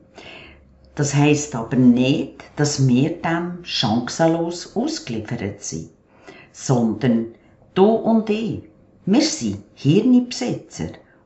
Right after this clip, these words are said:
und können uns ganz bewusst entscheiden.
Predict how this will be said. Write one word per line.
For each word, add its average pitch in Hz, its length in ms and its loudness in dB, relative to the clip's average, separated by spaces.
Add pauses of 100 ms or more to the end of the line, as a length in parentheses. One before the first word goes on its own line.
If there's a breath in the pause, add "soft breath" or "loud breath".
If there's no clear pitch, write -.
und 127 180 -2
können 120 360 -4
uns - 280 -8
ganz - 640 0
bewusst 120 540 -2
entscheiden. - 720 -4